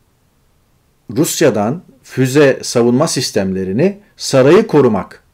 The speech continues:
için aldı. "Bunu bana," dedi, e, "Avrupa'da görüştüğüm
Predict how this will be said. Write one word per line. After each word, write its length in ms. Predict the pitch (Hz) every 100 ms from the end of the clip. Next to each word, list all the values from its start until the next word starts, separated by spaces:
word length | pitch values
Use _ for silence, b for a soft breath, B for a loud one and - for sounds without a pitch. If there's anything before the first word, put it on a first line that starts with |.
| -
için 320 | - - 95 78 _ -
aldı. 400 | 95 85 78 73 b b b b
"Bunu 280 | 110 156 180
bana," 260 | 123 110
dedi, 400 | 98 95 117 185 b b b b -
e, 180 | 107
"Avrupa'da 500 | - 113 165 185 135
görüştüğüm 680 | 110 104 98 - - 131 190